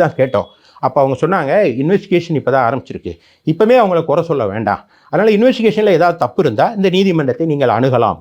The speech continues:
என்று சொல்லியிருக்காங்க. நிச்சயம் அண்ணா தி மு க அணுகும். இப்ப சார்ஜ் ஷீட் போட்டிருக்காங்க, அதுல சார் இல்ல. அப்போ அந்த சாரை கண்டுபிடிக்க சார்ஜ் ஷீட் வேணும், அதனால ரீஇன்வெஸ்டிகேஷன் வேணும், அதை வேற ஏஜென்சி விசாரிக்கணும், சி பி ஐ வேணும்னு அண்ணா தி மு க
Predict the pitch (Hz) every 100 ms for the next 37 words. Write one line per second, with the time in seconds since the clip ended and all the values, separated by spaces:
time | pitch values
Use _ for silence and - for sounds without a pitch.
0 | _ 120 135 - 117 104 113 175 294 202
1 | 226 240 180 196 170 151 185 160 180 202
2 | 131 - _ _ 147 139 151 143 180 190
3 | 147 135 127 123 107 110 220 147 147 151
4 | 135 139 160 135 123 131 107 160 _ _
5 | _ - 143 240 233 165 170 170 151 135
6 | 127 - 160 220 220 196 - 156 185 175
7 | 160 147 127 113 147 156 - 160 135 127
8 | 160 175 170 190 165 208 180 165 156 135
9 | 139 127 151 254 - _ 151 160 143 180
10 | 233 226 165 165 170 165 127 139 113 151
11 | 131 143 214 202 190 175 151 139 135 214
12 | - 143 143 123 110 175